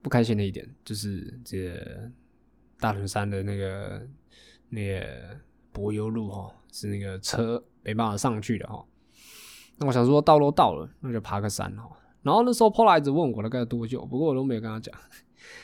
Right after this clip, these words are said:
因为呢，我们到的时候大概在十分钟就日落了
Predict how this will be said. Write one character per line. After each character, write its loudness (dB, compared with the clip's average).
因 6
为 8
呢， 4
我 2
们 6
到 12
的 6
时 2
候 6
大 6
概 6
在 2
十 -2
分 2
钟 0
就 0
日 -2
落 -6
了 -18